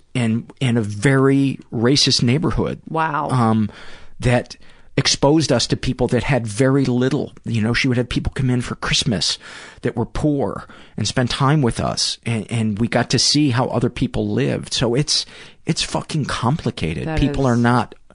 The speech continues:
Speaker 1: all dark or
Speaker 2: No.
Speaker 1: all, all light. Um,
Speaker 2: Absolutely. But that's why she has friends. She has
Speaker 1: Yeah.
Speaker 2: friends who she didn't abuse.
Speaker 1: Yeah.
Speaker 2: Um,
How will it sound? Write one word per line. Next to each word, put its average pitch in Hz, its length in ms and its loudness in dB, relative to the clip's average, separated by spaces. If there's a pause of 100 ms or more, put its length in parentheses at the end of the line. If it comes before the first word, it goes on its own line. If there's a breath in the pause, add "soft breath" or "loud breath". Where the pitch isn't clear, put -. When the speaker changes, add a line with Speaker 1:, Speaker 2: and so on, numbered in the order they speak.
(340 loud breath)
Speaker 1:
all 120 160 2
dark 107 400 2
or 98 60 2
Speaker 2:
No. 302 100 0
Speaker 1:
all, 104 380 2 (120)
all 107 220 0
light. 117 380 -2 (420)
Um, 185 80 -2 (100)
Speaker 2:
Absolutely. 135 760 -4 (460 loud breath)
But 262 140 0
that's 294 240 2
why 285 140 2
she 262 220 -2
has 247 180 -2
friends. 151 440 -4
She 196 160 -6
has 190 200 -4
Speaker 1:
Yeah. - 60 -16
Speaker 2:
friends 214 580 0
who 202 160 -2
she 196 240 -4
didn't 196 460 -4 (280)
abuse. 185 920 -6
Speaker 1:
Yeah. - 120 -4 (1040 soft breath)
Speaker 2:
Um, 190 840 2